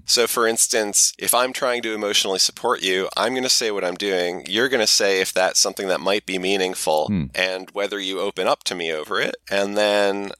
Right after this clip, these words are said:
Speaker 1: if one of us is smitten with the other, that also affects the outcome. And you can choose to become smitten in the course of the move, and that'll affect the outcome.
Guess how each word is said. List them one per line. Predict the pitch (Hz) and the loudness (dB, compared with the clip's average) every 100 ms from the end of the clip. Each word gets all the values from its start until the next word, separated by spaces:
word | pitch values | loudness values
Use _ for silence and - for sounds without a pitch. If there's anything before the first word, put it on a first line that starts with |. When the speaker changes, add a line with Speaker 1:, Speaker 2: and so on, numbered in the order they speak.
| - | -4
Speaker 1:
if | 101 101 - | -4 -4 -4
one | 104 104 | 0 0
of | 101 | 2
us | 92 - | 2 2
is | 78 | 4
smitten | - 165 180 139 139 | 2 2 -4 -6 -10
with | 135 | -6
the | 139 127 | 0 2
other, | 123 120 120 | 2 2 2
that | 101 95 | 2 2
also | 110 110 123 | 2 2 0
affects | 117 - 113 - | 0 0 -2 -2
the | 110 | 2
outcome. | 107 104 - 104 101 98 | 4 4 2 0 0 -4
And | 95 | -4
you | 98 | -4
can | - 101 | -2 2
choose | - 165 143 | 2 2 -2
to | - | -2
become | 104 110 98 | -2 -2 0
smitten | - 101 - | 0 -2 -4
in | 92 | -4
the | 92 | -4
course | - 85 - | -2 0 0
of | 85 | 0
the | |
move, | 87 85 85 - - | -2 0 -2 -4 -2
and | 92 | 0
that'll | 90 85 90 | 0 0 -2
affect | - - - | -2 -2 0
the | 85 | 0
outcome. | 80 - - - | 0 -2 -6 -8